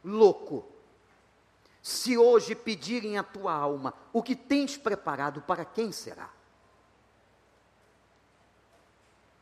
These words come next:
É a primeira vez que um apelo de Jesus é rejeitado.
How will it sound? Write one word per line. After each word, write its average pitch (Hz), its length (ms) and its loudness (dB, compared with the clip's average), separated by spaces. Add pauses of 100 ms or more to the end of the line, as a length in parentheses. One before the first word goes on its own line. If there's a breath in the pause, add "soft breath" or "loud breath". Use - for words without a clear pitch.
(1120)
É 247 160 6
a 262 60 10
primeira 254 440 4
vez - 680 -4
que 226 120 -2
um 226 120 2
apelo 226 480 4
de 190 120 -8
Jesus 180 720 -6
é 156 60 -2
rejeitado. 147 580 -4